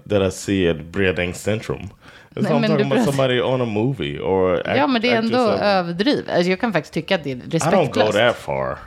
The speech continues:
Speaker 2: Men ibland tycker jag att det, att det, det är på gränsen till respektlöst faktiskt.
Speaker 1: Okay. Well.
Speaker 2: Och det vet du. Det säger... Jag säger
Speaker 1: Well,
Speaker 2: ju
Speaker 1: I
Speaker 2: det.
Speaker 1: learned something today.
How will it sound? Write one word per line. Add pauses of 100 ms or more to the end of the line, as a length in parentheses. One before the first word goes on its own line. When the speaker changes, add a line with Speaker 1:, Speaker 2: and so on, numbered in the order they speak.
(300)
Speaker 2:
Men
ibland
tycker
jag
att
det,
att
det,
det
är
på
gränsen
till
respektlöst
faktiskt. (280)
Speaker 1:
Okay. (540)
Well. (120)
Speaker 2:
Och
det
vet
du. (800)
Det
säger... (420)
Jag
säger
Speaker 1:
Well,
Speaker 2:
ju
Speaker 1:
I
Speaker 2:
det. (100)
Speaker 1:
learned
something
today.